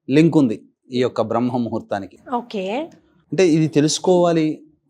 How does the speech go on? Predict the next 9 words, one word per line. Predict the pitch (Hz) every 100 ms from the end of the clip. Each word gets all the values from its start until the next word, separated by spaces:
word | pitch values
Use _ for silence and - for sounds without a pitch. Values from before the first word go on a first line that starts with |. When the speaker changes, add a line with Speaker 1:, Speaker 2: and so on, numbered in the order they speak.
| _ _ _ -
Speaker 1:
మనం, | 120 123 120 - _ _ _ -
ఎందుకంటే | 127 165 170 165 156 - 117
చాలామంది | 147 180 185 180 180 131 131 151 _ _ _ _ _ _
ఈ | 123
బ్రహ్మ | 127 110 131 151 160
ముహూర్తంలో | 156 151 160 147 143
ఏ | 131 107 131 147
పని | 147 143
మొదలుపెట్టినా | 151 135 135 131 120 120 120 107